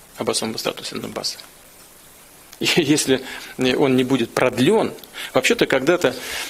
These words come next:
э, европейские партнеры, м, э, ставили вопрос о том, что и прямо просили Украину сделать этот закон бессрочным,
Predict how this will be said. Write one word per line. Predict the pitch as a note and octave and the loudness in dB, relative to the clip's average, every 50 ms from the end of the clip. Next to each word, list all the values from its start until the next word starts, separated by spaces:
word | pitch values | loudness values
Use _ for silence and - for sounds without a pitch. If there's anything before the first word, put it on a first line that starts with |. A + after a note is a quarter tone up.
| - - - - - | -12 -16 -12 -4 0
э, | - C3+ B2 | 2 4 4
европейские | A#2+ A#2+ B2+ B2 A#2+ - - - - - - B2 | 4 4 4 2 2 2 2 2 2 2 0 0
партнеры, | B2 C3 B2+ B2+ - - C3+ B2 G#2 G2 - - - - - - - - - - - - - - - - - - - - - | 2 2 0 0 2 0 2 2 2 0 -4 -8 -10 -12 -16 -20 -20 -20 -20 -20 -20 -20 -20 -20 -20 -20 -20 -20 -20 -12 -8
м, | - A2+ - - - - - B2+ - B2 A#2+ | -8 -6 -6 -8 -10 -10 -10 -10 -10 -8 -6
э, | A2 G#2+ G#2+ G2 | -4 -4 -4 -2
ставили | - - - D3 C#3+ C#3 B2+ B2 | -2 0 2 4 4 4 4 4
вопрос | B2+ B2+ - D3 - | 4 2 2 2 2
о | C#3 | 0
том, | B2+ - C#3 C3+ B2 | 0 0 -2 0 0
что | - - - C3+ | -2 0 0 0
и | - C3+ | 0 2
прямо | - C3 C3+ D#3+ D#3+ A#2 | 2 2 2 2 2 0
просили | - - B2+ B2 - A#2+ A#2 A2 | 0 0 0 0 0 -2 -2 -4
Украину | - - - A#2 A2+ G#2 G2+ - - - - - - - - - - - | -8 -6 -2 0 0 0 0 -2 -6 -12 -14 -20 -20 -20 -20 -18 -10 -6
сделать | C3 A#2+ B2+ D3 C#3 C3+ - | -4 0 2 2 2 4 2
этот | C#3 - - | 0 0 0
закон | A#2 A2+ C#3+ C#3+ D3+ C3 A#2+ | 0 0 0 2 2 0 0
бессрочным, | A2+ C3+ - - F#3+ G3+ E3+ - - - F#2+ F2 | 0 -2 0 0 2 2 2 2 0 -2 -4 -8